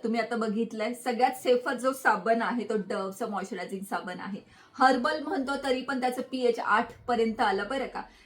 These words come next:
त्यामुळं सगळ्यात महत्त्वाचं, तुम्ही कोणता सोप वापरता, तो तुमच्या बॉडीला क्लीन्स करतोय का, ड्राय करतोय का, डिहायड्रेट करतोय, हेही फार महत्त्वाचं आहे. असेच खूप सारे इन्फॉर्मेटिव्ह व्हिडिओ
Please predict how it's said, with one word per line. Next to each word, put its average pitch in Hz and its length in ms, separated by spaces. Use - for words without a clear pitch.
त्यामुळं 294 360
सगळ्यात 247 420
महत्त्वाचं, 254 760
तुम्ही 226 200
कोणता 233 280
सोप 247 360
वापरता, 180 400
तो 214 160
तुमच्या 226 300
बॉडीला 220 340
क्लीन्स 233 380
करतोय 240 340
का, 240 120
ड्राय 196 340
करतोय 226 400
का, 240 220
डिहायड्रेट 226 600
करतोय, 202 260
हेही 240 340
फार 202 260
महत्त्वाचं 208 580
आहे. 208 200
असेच 302 280
खूप 311 180
सारे 294 200
इन्फॉर्मेटिव्ह 247 500
व्हिडिओ 240 260